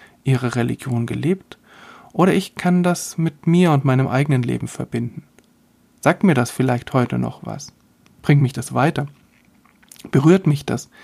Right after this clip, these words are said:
in meinem Herzen, in meinem Leben? Was, äh, kann ich heute für mich selber draus ziehen? Und, ähm, wenn das gelingt, dann ist das natürlich auch ein ganz besonderer Text.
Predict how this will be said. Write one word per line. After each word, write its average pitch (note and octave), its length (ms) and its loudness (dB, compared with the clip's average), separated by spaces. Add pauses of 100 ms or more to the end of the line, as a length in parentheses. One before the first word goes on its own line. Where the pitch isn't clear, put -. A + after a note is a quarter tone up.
(440)
in C3 120 2
meinem B2 220 2
Herzen, C#3 600 -2
in C3+ 280 2 (120)
meinem A#2+ 460 0
Leben? B2 380 -2 (760)
Was, - 380 -6 (180)
äh, C3 280 0 (320)
kann C3 180 2
ich - 120 -2
heute C3 200 4
für B2 100 0
mich B2 180 2
selber B2+ 220 0
draus - 340 -6
ziehen? C3+ 360 -4 (1000)
Und, C#3 400 2
ähm, C3 300 0 (640)
wenn C#3+ 140 0
das C#3+ 180 2
gelingt, E3 520 2 (420)
dann B2+ 160 -2
ist C#3+ 100 -2
das D3+ 140 -4
natürlich D3 440 0
auch C3+ 140 -2
ein C3 100 0
ganz B2 180 -2
besonderer B2+ 520 -2
Text. - 420 -12